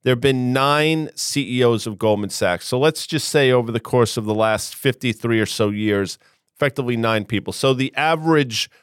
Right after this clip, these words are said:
duration tenure is somewhere around five and a half, six years. That's skewed a little bit 'cause Lloyd was in the seat for, I think, twelve or so years. So with that said, David Solomon, who took over in October of two thousand and eighteen, and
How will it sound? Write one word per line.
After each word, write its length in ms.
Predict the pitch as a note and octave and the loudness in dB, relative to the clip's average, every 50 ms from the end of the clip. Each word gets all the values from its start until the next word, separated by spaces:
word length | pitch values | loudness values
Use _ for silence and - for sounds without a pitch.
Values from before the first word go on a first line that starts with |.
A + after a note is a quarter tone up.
| _ _ - | _ _ -8
duration 800 | F#2 A2+ B2+ B2+ B2 C3 C3+ D3 D3 C#3 - - B2+ A2+ G#2 | 0 2 2 4 4 4 4 4 2 0 0 -2 -2 -2 -2
tenure 640 | - - - - C3+ C3+ C3+ C3 A#2+ A2 G#2 F#2+ - - _ _ _ _ _ _ | -4 -6 -6 -2 -2 0 0 2 2 2 2 0 -2 -6 _ _ _ _ _ _
is 140 | C3 B2 - | -2 0 0
somewhere 440 | - G3+ G3+ G3 G3 F#3 F3 D#3+ | 2 2 2 4 4 6 6 6
around 280 | D3+ D3+ C#3+ C#3 C3 - | 6 4 4 2 0 -2
five 300 | - - C#3 C3+ C3 B2 | 0 0 2 2 2 0
and 80 | B2+ A#2+ | 0 0
a 20 | |
half, 220 | A2+ A#2+ A2+ - | 0 0 -2 -2
six 360 | - - - A#2+ - - - A#2+ | -4 -4 -2 -2 -2 -2 -4 0
years. 300 | A#2 G#2 F#2 F2 - - | 0 0 0 0 -2 -2
That's 240 | B2+ C3 B2+ - | -2 -2 0 -2
skewed 460 | - - - - - G#3 A3+ A3 G#3 G3 | -6 -6 -6 -4 -2 2 2 4 4 4
a 20 | |
little 260 | D#3+ D3 D#3+ D#3 D3+ B2+ | 4 4 4 2 2 2
bit 220 | A2 A#2+ A2 - | 0 -2 -4 -2
'cause 220 | - A#2+ G#2+ - | -6 -6 -6 -4
Lloyd 300 | B2 C3 C#3 D3 C#3+ C3+ | -2 2 2 2 2 0
was 120 | C3+ B2 - | -2 -4 -2
in 100 | C3+ B2 | -2 -2
the 60 | G#2+ | -4
seat 320 | - - - B2 A#2 - | -4 -2 -2 -2 -2 -2
for, 160 | - - A#2+ A#2 | -2 0 0 0
I 60 | G#2+ | 0
think, 400 | - - - B2 A#2 F#2+ - - _ _ _ _ _ _ _ | 0 0 0 0 0 -2 -6 -14 _ _ _ _ _ _ _
twelve 340 | - - D3+ D3 C#3 B2+ A2+ | -8 -2 2 2 2 2 2
or 60 | A#2 | 0
so 240 | G#2 - - G#2+ G2 | -4 -2 0 0 0
years. 460 | F#2 F#2+ F#2 F2+ D#2+ C#2 - - - _ _ _ _ _ _ | 0 0 -2 -4 -4 -4 -6 -10 -14 _ _ _ _ _ _
So 160 | - - G3 | 0 0 4
with 160 | F#3+ G#3 G3 | 4 4 4
that 200 | G3+ F#3+ E3+ - | 4 2 2 0
said, 480 | - - A3+ A3+ G3+ E3+ C#3+ B2 G#2 _ _ _ | 0 0 2 2 4 2 2 0 -4 _ _ _
David 280 | E3 E3+ F3+ D#3+ D3+ | 0 0 0 0 -4
Solomon, 400 | - - F#3 F3+ F3+ E3 D#3 C3+ | -2 0 2 2 2 2 0 0
who 80 | A#2 C3+ | -2 -4
took 280 | - - - D3+ - | -2 -2 -4 0 2
over 280 | D#3+ D3+ D3+ C#3+ C3 C#3 | 4 4 4 4 2 0
in 80 | C3+ C3 | 0 0
October 460 | B2+ A#2+ - - D3 D3 D3 C#3 C3+ | -2 -2 -2 0 0 0 2 2 0
of 80 | - | -2
two 180 | - - C#3+ C#3 | 0 -4 -4 -2
thousand 400 | A#2 C3+ C3 B2+ A#2+ G#2+ - A#2 | 0 2 2 2 2 0 -2 -2
and 80 | A#2 A#2 | -2 0
eighteen, 540 | A#2+ A2+ - - - F3 F3 D#3 C3+ A2 - _ _ _ _ _ _ | 0 -2 -2 -2 -2 0 2 2 0 -2 -4 _ _ _ _ _ _
and 180 | - B2+ C3+ | -4 -4 -2